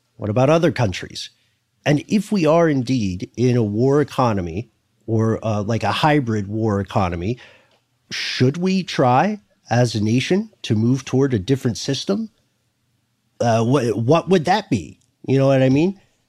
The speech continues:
I, I don't, I don't know. Uh, the, there's, there was one example. I was looking into examples of unorthodox kind of economic prioritization and systems. And probably one of the most interesting is Bhutan,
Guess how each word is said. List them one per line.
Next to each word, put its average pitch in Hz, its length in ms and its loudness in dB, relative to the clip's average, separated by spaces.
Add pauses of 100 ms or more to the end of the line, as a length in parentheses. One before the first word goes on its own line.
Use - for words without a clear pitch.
(120)
I, 139 140 4
I 139 160 2
don't, 147 340 2 (720)
I 147 140 4
don't 156 180 4
know. 139 380 -2 (320)
Uh, 117 320 2
the, 110 500 0
there's, 135 420 0 (580)
there 165 100 6
was 147 160 2
one 170 260 2
example. 143 720 -2 (460)
I 147 60 0
was 131 120 2
looking 156 260 2
into 131 120 2
examples 120 480 0
of 104 180 -2
unorthodox 120 920 0
kind 113 280 0
of 113 280 -2
economic 120 600 0
prioritization 113 920 -2
and 104 120 0
systems. 147 600 -6 (400)
And 120 360 0
probably 120 500 0
one 110 200 0
of 113 80 0
the 110 60 -2
most 104 280 -4
interesting 107 600 -2
is 110 260 -2
Bhutan, 110 640 -2